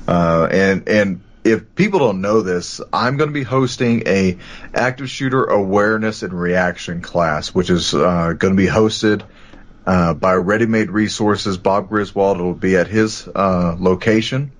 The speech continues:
Uh, that's gonna be in the first weekend of September. And we're gonna go over everything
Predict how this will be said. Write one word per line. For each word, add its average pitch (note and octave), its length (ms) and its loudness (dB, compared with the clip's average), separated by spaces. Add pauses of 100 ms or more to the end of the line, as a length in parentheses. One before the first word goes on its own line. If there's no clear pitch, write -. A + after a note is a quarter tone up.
(1000)
Uh, F2+ 60 2
that's F#2+ 200 2
gonna G2+ 120 0
be G2 60 0
in F#2 60 2
the F#2 80 2
first A2 360 0
weekend G#2+ 440 -2
of G#2+ 100 -2
September. C#3+ 720 -2 (800)
And G2 640 2
we're G#2+ 240 2
gonna F3 180 0
go C3 280 2
over G2 520 0 (380)
everything C#3 840 -2